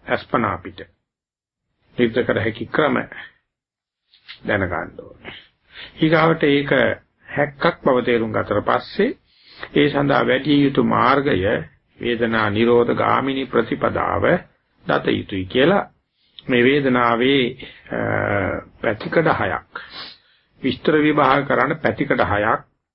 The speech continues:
විනිවිද දකින්න පැතිකඩ හයක් සර්වඥාචර්ය ඉදිරිපත් කරනවා. ඉදිරිපත් කරන්නේ ඒක උද්දේශ වශයෙන්,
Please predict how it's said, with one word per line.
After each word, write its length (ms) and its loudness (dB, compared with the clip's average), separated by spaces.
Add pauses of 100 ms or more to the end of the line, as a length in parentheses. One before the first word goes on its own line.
(540)
විනිවිද 440 2
දකින්න 420 -2
පැතිකඩ 420 -2
හයක් 580 -2 (200)
සර්වඥාචර්ය 800 -4
ඉදිරිපත් 400 -14
කරනවා. 280 -14 (1500)
ඉදිරිපත් 500 2
කරන්නේ 500 2
ඒක 180 -2 (580)
උද්දේශ 500 2
වශයෙන්, 560 2